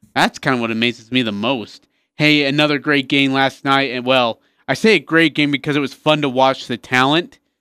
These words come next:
on one side. Clippers one forty-one, Warriors one twenty-two. What a beating that was.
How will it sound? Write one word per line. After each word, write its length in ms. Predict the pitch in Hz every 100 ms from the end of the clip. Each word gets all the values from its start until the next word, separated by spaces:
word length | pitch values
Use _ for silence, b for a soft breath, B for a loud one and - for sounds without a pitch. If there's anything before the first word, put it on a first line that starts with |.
| _ _ _ _ -
on 200 | 123 123
one 200 | 143 147
side. 460 | - 143 143 165 - _ _ -
Clippers 420 | 190 190 165 -
one 160 | 160
forty-one, 680 | 151 156 156 143 139 139 131
Warriors 420 | 135 170 151 -
one 240 | 123 143 135
twenty-two. 400 | - 131 - 139
What 160 | 160
a 40 | 117
beating 500 | 113 143 147 143 127
that 220 | 123 120
was. 420 | 113 110 104